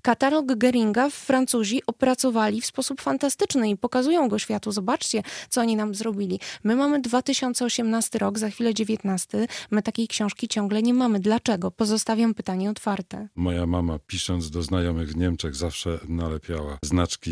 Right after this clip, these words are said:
Speaker 2: na których było Auschwitz albo inne miejsca upamiętniające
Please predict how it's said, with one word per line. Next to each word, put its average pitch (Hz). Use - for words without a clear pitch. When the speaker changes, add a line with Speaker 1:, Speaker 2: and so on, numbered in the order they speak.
Speaker 2:
na 82
których 78
było 71
Auschwitz 92
albo 78
inne 95
miejsca 87
upamiętniające 85